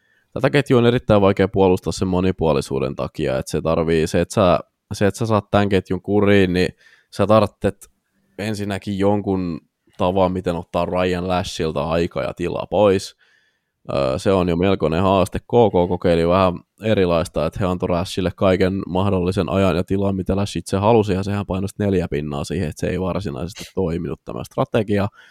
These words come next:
Lars Brygman on myös semmoinen pelaaja, että on näitä, kun aina, aina puhutaan, niin kuin, että tämmöiset puukäsi, vahvat puukäsipakit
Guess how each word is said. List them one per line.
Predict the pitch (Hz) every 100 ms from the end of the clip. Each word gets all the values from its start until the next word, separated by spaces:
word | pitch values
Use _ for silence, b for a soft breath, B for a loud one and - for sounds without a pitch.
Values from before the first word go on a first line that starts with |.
| b b b b b b -
Lars | 175 160
Brygman | - 156 139 - 107
on | 101
myös | 101 92 -
semmoinen | 101 95 95 87
pelaaja, | 85 85 82 80 76
että | 76 - 78 - _ _ _ _ _ _ _ _ b b b b _
on | 80 87
näitä, | 87 92 92
kun | 92
aina, | 104 95
aina | 120 127
puhutaan, | 131 117 107 98 98
niin | 95
kuin, | 90
että | 95
tämmöiset | 95 92 95 -
puukäsi, | 107 101 90 95 87 -
vahvat | 98 101 92 -
puukäsipakit | 107 98 92 98 - 95 - 90